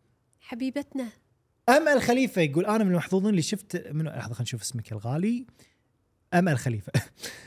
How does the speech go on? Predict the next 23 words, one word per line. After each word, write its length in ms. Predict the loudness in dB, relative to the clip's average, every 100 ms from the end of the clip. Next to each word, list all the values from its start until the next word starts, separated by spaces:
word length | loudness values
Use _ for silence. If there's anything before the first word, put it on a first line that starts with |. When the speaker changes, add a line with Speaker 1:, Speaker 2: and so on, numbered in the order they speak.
| -20 0
Speaker 2:
آه، 280 | 4 4 2
"أنا 120 | 2
من 80 | 4
المحظوظين 400 | 2 0 0 2
اللي 120 | 2
شفت 420 | 2 0 -4 -10 -4
الحلقة 420 | 2 2 2 0
بالعرض 420 | 2 2 2 2
الأول 480 | 0 0 2 4 2
مع 140 | 2
الجمهور، 560 | 0 0 0 2 2 2
والحين 340 | -2 -2 0
بروحي 260 | 2 0 0
باليوتيوب. 500 | -2 -2 -2 -2 0
جد 380 | 0 -2 -6 -20 -20 _ _ _ _ _ _ _ _ -2
مو 200 | 2 4
مسموح 500 | 2 2 0 0 -2
لكم 280 | -2 -2
توقفون 380 | -2 -2 -2 -2
السيزونات." 480 | -2 -2 -2 -4 -4
خفت 340 | -4 -6 -10
أول 180 | -10 -10
شيء. 200 | -8 -10